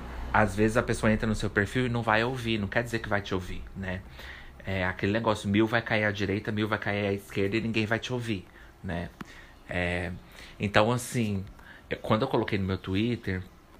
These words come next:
tipo, é claro que, né, não é milhões de pessoas que visitam meu Twitter, mas eu coloquei lá porque de vez em quando alguém entra no meu Twitter, não vai me seguir,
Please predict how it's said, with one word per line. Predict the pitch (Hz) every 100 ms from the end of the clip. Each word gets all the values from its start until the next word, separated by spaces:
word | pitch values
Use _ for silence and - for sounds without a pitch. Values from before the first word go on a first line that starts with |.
| - -
tipo, | - 110 -
é | 95
claro | - 92 98 110
que, | -
né, | 90 90 90 92
não | 101 92 92 95
é | 92
milhões | 107 110 104
de | -
pessoas | 110 117 -
que |
visitam | 110 110 110
meu | 113
Twitter, | 110 147 104
mas | 98 104
eu |
coloquei | 104 120 120 98
lá | 110
porque | 127 -
de | 117
vez | 104 104
em | 107
quando | 110 110
alguém | 104 101
entra | 113 -
no | 120
meu | 98
Twitter, | 120 135 120
não | 131
vai | 120
me | 117 135
seguir, | - 170 165 120 113